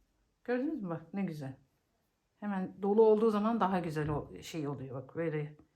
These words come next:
hemen a-, şimdi elim böyle açıyorsunuz. Ondan sonra böyle çekiyorsunuz. Bundan sonra dekor oluyor.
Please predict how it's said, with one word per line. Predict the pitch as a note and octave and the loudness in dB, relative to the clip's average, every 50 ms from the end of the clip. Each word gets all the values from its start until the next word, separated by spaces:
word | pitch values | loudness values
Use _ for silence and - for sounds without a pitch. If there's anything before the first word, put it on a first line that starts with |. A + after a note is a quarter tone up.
| _ _ _ _ _ _ _ _ _ _ _ | _ _ _ _ _ _ _ _ _ _ _
hemen | - - F#3 F3+ F3+ - | -10 -8 -6 -4 -4 -6
a-, | - - - - - - | -6 -8 -10 -12 -12 -14
şimdi | - - - F#3+ F#3 F#3+ | -10 -8 -6 -4 -2 -2
elim | F#3 F3+ F#3 F3+ E3+ | -2 -2 -2 -4 -2
böyle | F#3 E3+ D#3+ D#3 | -2 -2 -2 -2
açıyorsunuz. | C#3 D3+ - - - A#3 A3+ A#3 - A3+ A#3 A#3 A3+ A3+ - - - - _ _ _ _ _ _ _ _ _ _ _ _ _ _ _ _ _ _ _ _ _ _ _ _ _ _ _ _ _ _ - | -6 -6 -8 -4 -4 -4 -4 -2 -2 -2 -2 -2 -4 -8 -12 -14 -18 -20 _ _ _ _ _ _ _ _ _ _ _ _ _ _ _ _ _ _ _ _ _ _ _ _ _ _ _ _ _ _ -10
Ondan | G#3+ G3 G3 F3+ F3+ E3+ | -6 -6 -6 -6 -6 -8
sonra | D3+ - - F3 F3 F3+ F#3+ G3 G3 G3 - _ _ - | -10 -10 -10 -10 -8 -6 -6 -6 -8 -10 -14 _ _ -8
böyle | F3 E3+ E3+ F3 E3 | -6 -6 -6 -6 -8
çekiyorsunuz. | - - E3+ - - D#3+ D3+ D3+ - - - A#2 - - - - _ _ _ _ _ _ _ _ _ _ _ - | -10 -14 -16 -10 -8 -8 -8 -8 -8 -10 -12 -12 -12 -14 -20 -20 _ _ _ _ _ _ _ _ _ _ _ -14
Bundan | A3+ F#3 F3+ D#3+ | -10 -8 -6 -6
sonra | D3+ E3+ F3 F#3 F#3 D#3+ | -6 -6 -6 -8 -6 -6
dekor | F3 D#3+ - - E3 | -6 -8 -4 -4 -4
oluyor. | D3+ D3 C3+ C3 B2+ - - _ | -4 -4 -6 -8 -10 -14 -16 _